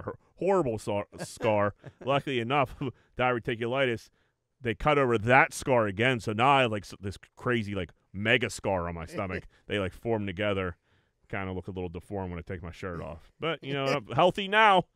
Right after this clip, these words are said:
Speaker 2: That's
Speaker 1: Everything's
Speaker 2: all
Speaker 1: go-,
Speaker 2: that
Speaker 1: everything, <laughs>
Speaker 2: matters.
Speaker 1: everything's
Speaker 2: That's
Speaker 1: going
Speaker 2: all
Speaker 1: good
Speaker 2: that matters.
Speaker 1: now. Uh, man arrested at Come and Go gas station 'cause he, uh, jerked off.
Speaker 2: <laughs> Yeah. What el-, what else
Speaker 1: Come
Speaker 2: is
Speaker 1: and Go,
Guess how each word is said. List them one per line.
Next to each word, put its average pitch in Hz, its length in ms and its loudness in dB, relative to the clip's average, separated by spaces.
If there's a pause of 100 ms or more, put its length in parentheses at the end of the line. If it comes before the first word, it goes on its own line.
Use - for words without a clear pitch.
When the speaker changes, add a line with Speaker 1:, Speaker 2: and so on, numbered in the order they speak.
(280)
Speaker 2:
That's 143 120 2
Speaker 1:
Everything's 160 180 2
Speaker 2:
all 190 80 0
Speaker 1:
go-, 180 160 4
Speaker 2:
that 202 100 -2
Speaker 1:
everything, 202 280 4
<laughs> - 20 0
Speaker 2:
matters. 165 80 4 (100)
Speaker 1:
everything's 220 380 8
Speaker 2:
That's - 120 2
Speaker 1:
going 220 180 10
Speaker 2:
all 202 40 2
Speaker 1:
good 220 220 6
Speaker 2:
that 202 80 -2 (180)
matters. 190 220 6
Speaker 1:
now. 147 240 0 (680)
Uh, 117 240 4
man 151 220 4
arrested 151 500 2
at 120 120 -2
Come 147 200 -2
and 139 100 -4
Go 135 140 0
gas 135 320 0
station 139 400 -6
'cause 113 180 -8
he, 120 380 -6
uh, 110 340 -2 (220)
jerked 120 260 -6
off. 107 180 -2 (160)
Speaker 2:
<laughs> 175 220 -10 (160)
Yeah. 233 300 -2 (720)
What 139 160 -8
el-, 160 220 -6
what 139 100 -6
else - 100 2
Speaker 1:
Come 185 180 8
Speaker 2:
is 208 60 6
Speaker 1:
and 190 100 0
Go, 175 120 8